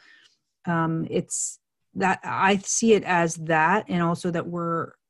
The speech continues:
we're meant to be empowered beings. We're meant to remember, you know, who we are and our capabilities. And we're remembering a lot about us. Those of us who are doing the awakening work and are, are able to see,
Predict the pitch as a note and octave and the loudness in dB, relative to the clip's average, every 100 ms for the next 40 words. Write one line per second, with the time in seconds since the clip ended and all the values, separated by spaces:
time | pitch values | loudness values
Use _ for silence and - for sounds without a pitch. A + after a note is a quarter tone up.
0 | _ G#3 G#3+ G#3+ C4+ D4 A3 F#3+ G3 G3 | _ -2 4 6 4 4 0 2 2 0
1 | - D#3+ C3 D3+ D3 D3 D#3+ D#3 D3+ D3+ | -2 -6 -6 -4 -2 -4 -6 -6 -6 -6
2 | F#3 F3 F3+ F#3 A3 A3 G3 F3 E3 E3 | -8 -4 -2 0 0 0 0 0 0 -2
3 | E3 D#3 D3+ - E3 C#3+ C#3+ - F3 E3+ | -2 -4 -6 -10 -10 -8 -8 -4 -2 0
4 | E3 D#3+ D3+ D3+ D#3+ - _ _ F3 F3 | 0 2 0 -2 -6 -12 _ _ 0 0
5 | - F3 E3+ D#3+ D#3+ E3 D#3+ D3+ D3 E3 | 0 -4 -4 -2 0 0 0 -2 -4 -6
6 | - F#3 E3 E3 D#3+ E3 - - - _ | -8 -6 -4 -4 -4 -6 -8 -18 -20 _
7 | - F#3+ G3 F#3 F#3 G#3 G3+ F3+ E3 D#3 | 0 2 6 6 6 4 2 0 -2 -6
8 | - - D#3+ D#3 D3 - _ E3+ D#3 D3+ | -8 -6 0 2 2 0 _ -14 -10 -8
9 | D3 C#3+ - - F3+ F#3+ F#3 F3+ - F3+ | -6 -8 -6 0 2 2 0 0 -2 -4
10 | - E3 E3+ E3+ F3 F3+ _ _ _ _ | -4 0 2 2 0 -6 _ _ _ _
11 | _ _ - E3 F3+ D#3+ E3 E3 E3 D#3 | _ _ -10 -4 -2 0 0 0 0 -2
12 | E3+ D#3 E3+ D#3 - - E3+ D#3+ - - | -2 -4 -4 -6 -10 -10 -6 -4 -6 -2
13 | F3+ F3 E3+ E3 - F3 - F3 D#3 D3 | 0 0 -2 -6 -6 -6 -4 -4 -6 -8